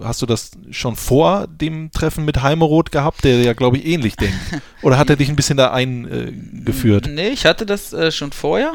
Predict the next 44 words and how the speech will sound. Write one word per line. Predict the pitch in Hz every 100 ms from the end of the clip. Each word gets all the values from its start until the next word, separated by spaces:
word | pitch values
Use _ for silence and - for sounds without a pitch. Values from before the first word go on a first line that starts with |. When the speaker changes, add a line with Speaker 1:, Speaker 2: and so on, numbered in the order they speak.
| 254
Speaker 2:
aber | 151 156 156
Heimi | 147 160 196
war | 170 165
natürlich | 165 170 180
jemand, | 175 170 165
wo | 151
ich | 151
mir | 147
sehr, | 131 151
sehr | 156
viel | 151 143
Rat | 131 139 160 -
holen | 131 123
konnte. | - 120 113 -
Das | - -
war | 123
natürlich, | 127 123 127 - - -
äh, | 131
sehr, | 127 127 127
sehr | 127
gut. | 147 180 - - - - -
Allerdings | - 156 151 156
ist | 147 -
er | 139 156
da | 156
ein | 143
bisschen | 151 - 156 147 147 - - - - -
anders. | - 151 139 117
Er | 135 135
baut | 123 131 135 160
ja | 151 143 139 -
neue | 127 131 135 165 202 226 - - - -
oder | 110 123
Speaker 1:
Mhm. |
Speaker 2:
hat | 139 131
neue | 135 165 180
Häuser | 180 185 175
gebaut | 165 170 175
und | -
ich | - - - - - -
find's | - 156 -
eher | - 151 156
den | 139 131
Charme, | - 143 147 165